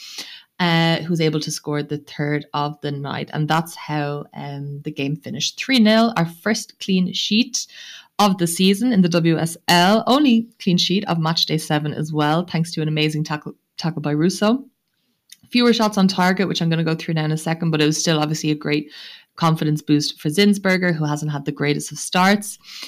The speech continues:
So just going through the stats of the game, Arsenal had in total twenty-one shots in comparison to Brighton's seven. We had four on target, they had two, and we enjoyed fifty-nine percent of the possession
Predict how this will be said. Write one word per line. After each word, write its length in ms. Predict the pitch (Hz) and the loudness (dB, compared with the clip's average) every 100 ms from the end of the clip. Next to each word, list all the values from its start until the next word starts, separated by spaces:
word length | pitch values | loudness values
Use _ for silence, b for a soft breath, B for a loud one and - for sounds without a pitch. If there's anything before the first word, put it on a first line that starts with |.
| B | B
So 180 | - 175 | -2 0
just 240 | 175 190 | 0 -2
going 220 | - 185 185 | 2 2 4
through 160 | 175 | 2
the 100 | 165 | 0
stats 400 | 165 - 160 160 | -4 -4 -4 -4
of 160 | - 156 | -6 -4
the 60 | 160 | 0
game, 300 | 175 185 190 | 2 4 4
Arsenal 480 | 196 196 196 180 | 4 2 0 -2
had 180 | - 170 | -2 -4
in 160 | - 165 | 0 0
total 280 | 165 160 160 | 0 0 -2
twenty-one 440 | - 190 175 165 | 2 4 4 2
shots 440 | - 160 165 - | 2 0 -2 -4
in 180 | - 165 | -2 -2
comparison 540 | 165 156 151 156 156 156 | -2 -4 -2 -2 -4 -6
to 120 | 156 | -8
Brighton's 460 | 147 147 147 151 | -4 -2 -2 -8
seven. 460 | - 175 185 214 226 B B | -2 0 4 2 2 B B
We 80 | 170 | 0
had 80 | 165 | 0
four 240 | - 190 | 0 2
on 100 | 180 | 2
target, 320 | 170 156 156 151 | 2 0 0 -4
they 120 | 147 | -6
had 140 | 147 | -4
two, 320 | - 214 220 - | 0 2 2 2
and 180 | 156 151 | 0 2
we 240 | 151 147 | 0 0
enjoyed 320 | 156 151 147 | -2 0 -2
fifty-nine 520 | 147 180 175 151 139 139 | -2 -4 -2 -4 -4 -4
percent 360 | 139 143 143 - | -8 -8 -8 -6
of 160 | 139 | -8
the 80 | - | -8
possession 500 | - - - - | -12 -10 -6 -6